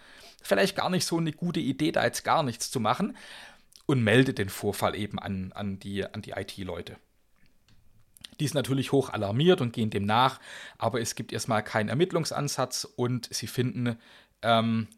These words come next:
jetzt den Einbrecher auch nicht und die Sache reiht sich ein in eine ganze Reihe ähnlicher Vorfälle eben. Ähm, die four one fours finden Zugänge zu Banken, zu Firmen und auch weiteren Bundes- und Landesinstitutionen.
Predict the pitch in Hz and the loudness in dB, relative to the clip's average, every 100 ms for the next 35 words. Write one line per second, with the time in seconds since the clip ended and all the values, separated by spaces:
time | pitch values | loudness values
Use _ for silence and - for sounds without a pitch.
0 | - - 101 - - 98 120 135 - 123 | -20 -18 -12 -8 -6 -2 0 0 -2 -4
1 | - 110 117 - 127 - 123 117 - 123 | -2 0 0 0 -4 -4 -8 -6 0 0
2 | - 107 98 117 - 107 - 117 131 - | 0 -2 0 -2 -2 -8 -2 2 2 2
3 | 113 104 113 110 - - - - 127 123 | -2 0 0 0 -4 -16 -16 -4 -2 0
4 | 120 117 131 117 101 117 113 110 98 - | 0 2 4 4 2 0 0 -2 -6 -2
5 | 127 - 113 107 110 110 117 104 - - | -2 0 0 0 -2 -4 -4 -6 -10 -20
6 | - - _ - 101 101 101 95 - - | -20 -20 _ -4 -2 -2 -4 -6 -14 -20
7 | _ _ - 110 131 113 113 113 120 113 | _ _ -10 -2 2 4 2 2 -4 -4
8 | - 120 117 - 147 123 123 - - 139 | -4 -4 -4 -4 -4 -2 -4 -4 0 2
9 | 143 151 151 - 143 - 135 139 131 110 | 2 0 -6 -6 -4 2 4 4 2 0
10 | 104 - 104 120 - 110 - 127 127 127 | 0 -2 -4 -4 -4 -6 -2 -2 0 -2
11 | - - - - 113 113 - _ - 101 | -4 -10 -18 -8 -4 -4 -8 _ 0 4
12 | 117 131 - 107 - 98 - - 101 98 | 4 0 -4 -10 -8 -10 -8 -6 -4 -4
13 | 95 | -6